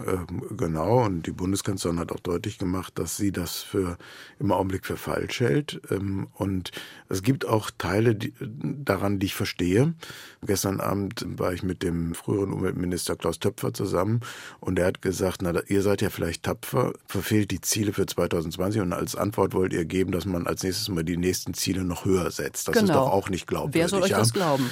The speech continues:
Speaker 1: Ja, ganz genau. Wer soll euch das glauben? Und insofern verstehe ich die Zurückhaltung, äh, schon, wenn man hinterherhinkt, dann zu sagen, als nächste Antwort sagen wir, wir machen die bisherigen Ziele, die wir für zweitausenddreißig haben, einfach noch mal ein bisschen höher.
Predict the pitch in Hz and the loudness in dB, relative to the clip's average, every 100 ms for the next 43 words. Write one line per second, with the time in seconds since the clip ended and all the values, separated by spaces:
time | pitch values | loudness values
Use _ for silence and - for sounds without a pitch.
0 | 139 104 95 101 - 104 87 98 110 107 | 2 4 6 4 4 4 4 6 6 4
1 | - 101 90 87 92 90 87 90 85 110 | 2 0 2 4 4 2 0 0 2 4
2 | 120 101 101 - 120 123 113 107 - 90 | 4 2 0 0 2 4 2 0 0 2
3 | 107 110 98 101 95 92 - - - - | 4 4 4 4 2 -2 -12 -16 -18 -4
4 | - 92 85 107 123 104 98 98 90 104 | 2 4 4 4 6 6 4 2 2 0
5 | 104 92 95 117 120 120 117 98 101 98 | 2 4 4 4 6 4 4 2 2 0
6 | 87 92 87 87 101 104 - - 104 101 | 2 2 2 0 0 0 0 0 0 4
7 | 98 98 98 92 95 85 85 87 90 95 | 2 4 2 2 2 0 0 0 0 0
8 | 90 80 - 107 101 92 87 113 104 95 | -2 -2 0 2 2 0 -2 0 2 2
9 | 90 92 82 87 - 92 95 82 80 - | 2 0 -2 -6 0 0 0 -4 -2 0
10 | 90 90 92 85 90 90 95 92 87 85 | 0 0 -4 -2 -2 -2 0 0 0 -2
11 | - 87 85 90 107 | -2 -2 0 4 4